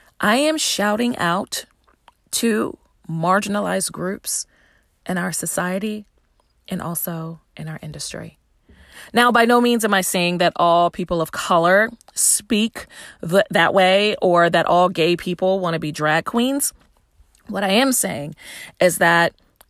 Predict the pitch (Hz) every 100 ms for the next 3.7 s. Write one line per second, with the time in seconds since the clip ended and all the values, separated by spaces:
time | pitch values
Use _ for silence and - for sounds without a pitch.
0 | - 190 233 247 240 202 180 180 - -
1 | 180 180 190 165 170 175 185 - 220 262
2 | 254 - 180 - 165 170 - 170 170 -
3 | 196 170 175 185 285 320 -